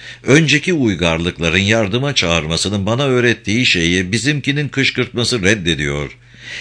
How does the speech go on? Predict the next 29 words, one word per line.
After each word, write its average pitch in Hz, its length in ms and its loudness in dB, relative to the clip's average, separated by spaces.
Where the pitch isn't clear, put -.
İçimde 170 480 4
bir 160 140 4
şey 143 320 2
bu 143 100 0
sürdüğüm 139 560 0
yaşama 113 480 2
benzerine 110 560 2
karşı 107 400 0
baş 98 200 2
kaldırıyor. 80 720 -2
Bunda 156 340 2
yaşamıyorum 120 720 2
ben. 69 200 0
Yoksun 127 520 0
kalma 127 340 2
benim 123 200 2
için 120 240 -2
çekilmez. 110 720 2
Sürgün 165 440 4
edildiğim 143 580 2
bu 156 100 0
yaşama 90 520 2
görünüşünü 127 720 0
boşuna 135 340 -2
tüketmek 110 560 -2
benim 131 220 0
için 123 300 -2
dayanılmaz 113 600 2
oluyor. 78 500 -2